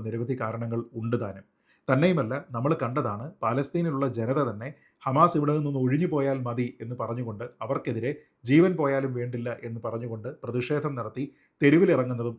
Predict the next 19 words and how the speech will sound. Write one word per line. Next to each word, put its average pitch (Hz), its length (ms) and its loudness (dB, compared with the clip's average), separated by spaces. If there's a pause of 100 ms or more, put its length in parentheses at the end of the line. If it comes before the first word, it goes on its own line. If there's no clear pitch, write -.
നമ്മൾ 113 260 -4
കണ്ടതാണ്. 101 380 -10 (400)
അപ്പോൾ 175 180 4
പലപ്പോഴും 165 460 4 (160)
പാലസ്തീൻ 147 480 0
കോസിനെ 143 420 -2
സപ്പോർട്ട് 135 340 -2
ചെയ്യുന്നു 123 260 0 (140)
എന്ന് 117 180 -4
പറഞ്ഞുകൊണ്ട് 113 480 -4 (380)
ഹമാസിനെ 180 580 2
സപ്പോർട്ട് 139 320 -4
ചെയ്യുന്ന 127 280 -2
രീതിയിലത്തേക്ക് 120 600 -4 (140)
ഇവിടെ 117 260 -6
പല 113 140 -2 (120)
ആൾക്കാരും 117 440 -6
മാറിയിട്ടുള്ളതും 127 600 -2 (340)
പല 143 160 6